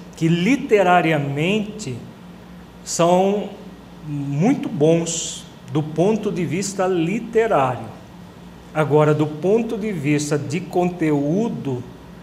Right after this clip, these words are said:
são, a, é, é isso que Kardec coloca aqui.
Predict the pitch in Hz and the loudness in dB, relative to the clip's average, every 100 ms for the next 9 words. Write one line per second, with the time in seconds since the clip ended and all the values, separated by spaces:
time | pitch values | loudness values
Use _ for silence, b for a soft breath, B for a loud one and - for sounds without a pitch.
0 | - - - - - 151 156 170 196 196 | -20 -18 -10 -6 0 2 2 2 -2 -4
1 | - - 151 147 151 143 143 143 143 143 | -8 -6 -2 0 0 2 2 2 0 0
2 | 147 147 156 156 151 156 - 151 139 151 | 2 2 2 -2 -6 -4 0 2 4 0
3 | 151 156 156 151 151 151 180 - 131 | 0 -4 0 4 2 2 -4 -8 -10